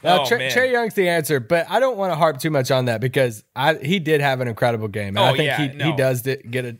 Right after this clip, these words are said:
Speaker 1: a lot of credit. He got the Defensive Player of the Game belt. He guarded Jason Tatum. Rick even pointed out, he said, "Hey, Tatum had twenty-five points tonight, but he had twenty-four shots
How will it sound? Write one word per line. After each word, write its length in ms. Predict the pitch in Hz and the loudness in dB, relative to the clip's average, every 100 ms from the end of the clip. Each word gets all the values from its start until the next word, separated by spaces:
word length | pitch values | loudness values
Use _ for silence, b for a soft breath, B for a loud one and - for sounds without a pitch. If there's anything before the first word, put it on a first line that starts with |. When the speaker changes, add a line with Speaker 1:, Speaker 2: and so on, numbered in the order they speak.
| - | -10
Speaker 1:
a 40 | |
lot 220 | 113 131 139 | -2 0 0
of 80 | |
credit. 360 | - 123 113 107 | -2 -2 -2 -6
He 80 | 120 | -4
got 220 | 123 147 | 2 2
the 60 | 147 | 2
Defensive 440 | 135 135 143 127 | -2 0 -2 -2
Player 160 | 127 131 | 0 0
of 60 | 123 | 0
the 80 | |
Game 320 | 113 123 120 110 | -2 -4 -4 -4
belt. 340 | 113 110 - b - | -4 -4 -10 b -12
He 80 | |
guarded 400 | 110 135 131 135 | -8 -4 -2 -4
Jason 400 | 127 131 127 127 | -6 -6 -6 -8
Tatum. 440 | 110 123 120 117 113 _ - | -6 -6 -4 -8 -12 _ -6
Rick 260 | 135 131 | -4 -4
even 240 | 143 127 113 | -6 -8 -8
pointed 400 | 143 139 127 117 | -4 -2 -2 0
out, 240 | 127 131 | 2 0
he 60 | 120 | -2
said, 180 | 123 | -2
"Hey, 160 | 110 127 | 0 0
Tatum 320 | 110 143 139 | 2 0 2
had 220 | 131 131 | 0 -2
twenty-five 440 | - 147 135 131 123 | -2 -2 0 0 0
points 280 | 143 139 135 | 0 -2 -2
tonight, 240 | 151 143 | -2 -2
but 100 | 127 | 0
he 60 | 139 | 0
had 180 | 143 | 0
twenty-four 460 | 131 160 147 131 139 | -4 -4 -4 -4 -6
shots 520 | - 160 156 131 - | -4 0 0 -2 -6